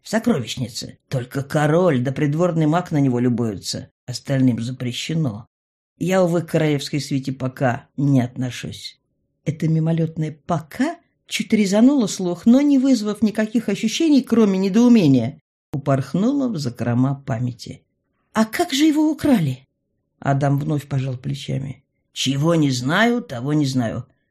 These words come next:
Вот найдём похитителя, тогда и спросим, а пока не стоит забивать голову.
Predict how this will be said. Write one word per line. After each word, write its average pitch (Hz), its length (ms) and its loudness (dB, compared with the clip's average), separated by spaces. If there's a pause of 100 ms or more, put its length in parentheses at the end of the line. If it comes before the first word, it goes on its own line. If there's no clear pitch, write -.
(100)
Вот 143 220 -4
найдём 196 480 4
похитителя, 123 680 -6
тогда 143 300 -2
и 202 60 2
спросим, 120 640 -6
а 131 140 -6
пока 135 340 -4
не 143 120 2
стоит 180 300 -6
забивать 110 400 -4
голову. 107 460 -10